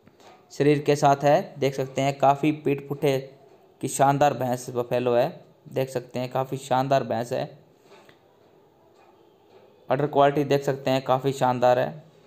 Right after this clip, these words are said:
थनों का गैप आप देख सकते हैं बहुत ही शानदार है और दोहरा मुठिया थन लगा हुआ है। और कोई भी भाई से कहीं भी ट्रांसपोर्ट करवा सकता है, ट्रांसपोर्ट की सुविधा एनी टाइम अवेलेबल है। और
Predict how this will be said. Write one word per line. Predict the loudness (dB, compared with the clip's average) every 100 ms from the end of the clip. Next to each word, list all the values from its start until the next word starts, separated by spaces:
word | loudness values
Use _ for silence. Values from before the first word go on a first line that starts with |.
| _ _ -6
थनों | -2 0
का | 0 0
गैप | 0 2 0
आप | 0
देख | -2 -4
सकते | -8 -4
हैं | -2
बहुत | 0 0 -2
ही |
शानदार | -4 -2 0 2
है | 0 -2 -12 -20 -20 _
और | -4 0
दोहरा | 2 4 4
मुठिया | 4 2 2 2
थन | 2
लगा | 0 2 2
हुआ | 0 -4
है। | -12 -18 _ _ _ -20 _ _ _ -12
और | 0
कोई | 4 6
भी | 6
भाई | 4 4
से | 0
कहीं | 0 0 0
भी | 0
ट्रांसपोर्ट | -4 0 2 2 2 -4 0
करवा | 2 2
सकता | 2 -2 -2
है, | -2
ट्रांसपोर्ट | 0 0 0 0 0
की | -2
सुविधा | -4 0 0
एनी | 0 -2
टाइम | 0 0 -2
अवेलेबल | -2 0 2 2
है। | 2 2 0 -14 _ _ _ _ _ _ _ _ -20 -20 -20 -4
और | 2 2